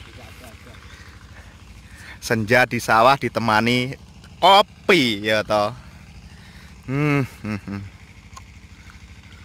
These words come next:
Speaker 2: Pah, mantap, Lur. <laughs> Ah. Rokokku keri neng pinggir kono, Mas.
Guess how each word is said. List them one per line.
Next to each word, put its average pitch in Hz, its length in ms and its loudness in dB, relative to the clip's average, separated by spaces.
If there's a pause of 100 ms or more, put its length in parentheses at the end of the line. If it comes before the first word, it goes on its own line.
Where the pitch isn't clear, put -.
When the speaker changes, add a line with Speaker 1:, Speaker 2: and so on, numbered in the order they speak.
(2000)
Speaker 2:
Pah, 156 260 4 (1080)
mantap, 120 580 0
Lur. 165 380 6
<laughs> 156 40 -2 (4000)
Ah. 123 1300 0 (1500)
Rokokku 143 480 0
keri 165 320 2
neng 170 160 0
pinggir 160 320 2
kono, 160 240 0
Mas. 120 240 -8